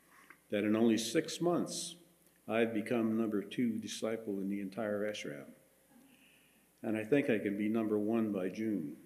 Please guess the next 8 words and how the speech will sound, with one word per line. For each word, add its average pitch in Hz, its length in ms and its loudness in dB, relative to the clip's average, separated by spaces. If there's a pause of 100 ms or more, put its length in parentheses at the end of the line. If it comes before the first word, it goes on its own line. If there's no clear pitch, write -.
(2500)
Isn't 120 220 -2
that 120 180 2
the 104 40 2
way 110 220 8
this - 420 -4 (460)
society 113 720 4
is 110 160 0
today? 120 340 -2